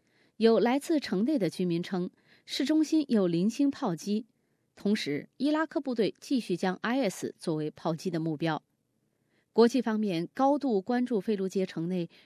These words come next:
食品、饮水和医疗健康都受到限制的居民的安全问题，而且担心他们现在存在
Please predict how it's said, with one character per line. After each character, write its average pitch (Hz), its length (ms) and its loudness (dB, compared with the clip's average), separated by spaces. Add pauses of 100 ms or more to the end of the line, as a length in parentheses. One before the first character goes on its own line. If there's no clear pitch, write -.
食 226 300 2
品、 160 280 -2 (160)
饮 190 240 2
水 156 320 -2 (120)
和 - 240 -2
医 277 180 2
疗 233 240 0
健 226 220 0
康 233 260 -4
都 269 160 2
受 269 180 0
到 226 140 0
限 233 240 0
制 202 140 -2
的 170 160 -2
居 - 180 -2
民 170 160 -2
的 170 80 -6
安 247 220 0
全 170 200 -2
问 160 160 -2
题， - 300 -10 (440)
而 262 120 2
且 247 140 4
担 254 180 -2
心 247 260 -2 (160)
他 285 120 -2
们 285 100 6
现 285 180 -2
在 247 160 -2
存 185 320 -2
在 262 240 -4